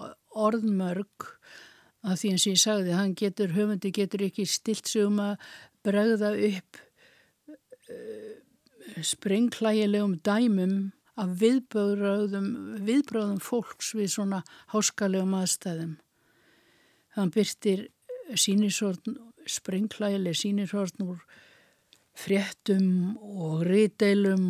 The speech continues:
og lesendabréfum og rannsóknarskýrslum og yfirlýsingum, eh, bæði þeirra bjartsýnu og þeirra svartsýnu,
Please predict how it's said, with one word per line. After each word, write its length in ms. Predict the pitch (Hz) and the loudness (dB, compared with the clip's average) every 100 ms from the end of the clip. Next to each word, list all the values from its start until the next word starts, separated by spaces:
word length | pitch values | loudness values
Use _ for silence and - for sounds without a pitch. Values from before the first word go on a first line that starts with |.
| 175 | 2
og 80 | 170 | 2
lesendabréfum 1120 | 180 214 196 214 202 185 202 196 196 190 185 | 4 4 4 2 0 0 2 2 0 0 0
og 140 | 180 | 0
rannsóknarskýrslum 1160 | 180 220 - 220 214 208 - 214 180 - 208 196 185 | 0 0 0 -2 -2 -2 -2 -2 -2 -2 0 0 0
og 160 | 170 156 - - - - - - - | -4 -8 -18 -20 -20 -20 -10 -10 -4
yfirlýsingum, 960 | 202 214 220 220 208 202 208 180 202 160 - - _ _ _ | 0 2 4 2 2 2 0 0 -2 -2 -8 -20 _ _ _
eh, 380 | 240 233 185 180 | -12 -8 -6 -8
bæði 720 | - 214 202 190 175 196 202 220 _ | -6 0 0 2 -2 -4 -8 -14 _
þeirra 300 | - 196 180 | -2 0 0
bjartsýnu 720 | 202 202 208 - - 208 202 | 0 0 0 -2 0 2 2
og 240 | 190 180 170 | 2 0 0
þeirra 240 | 208 175 | -2 -2
svartsýnu, 840 | 156 196 180 - - - 208 226 | -2 -2 -2 0 0 2 2 2